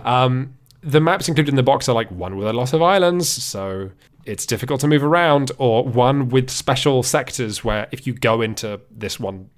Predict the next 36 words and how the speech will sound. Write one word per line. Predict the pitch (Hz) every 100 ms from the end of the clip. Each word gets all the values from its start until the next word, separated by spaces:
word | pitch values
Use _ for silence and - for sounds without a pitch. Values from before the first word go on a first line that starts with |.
| _ -
uh, | 92 87
grid | 123 107
reference | 98 110
on | 104
the | 95
board, | 110 104 95 - - - _
you, | 120
like, | 113 107 -
instantly | 131 135 117
charge | 117 110 107
all | 104
of | 98
your | 92
systems. | 117 - 73 - - _ _ _ - -
And | 165
again, | 240 214 110
if | -
you |
play | 175 165
Captain | 147 123
Sonar | 123 123 104
a |
lot, | 120 131 -
that's | 110 117
a, | 110 - 95 -
a, | 110 101 -
an | 143
interesting | 165 127 113
change | 131 113
to | 101
the |
tactics, | - 147 - - -
but | 117 104 - - -
I | 156 220
don't | 147
know | 110 101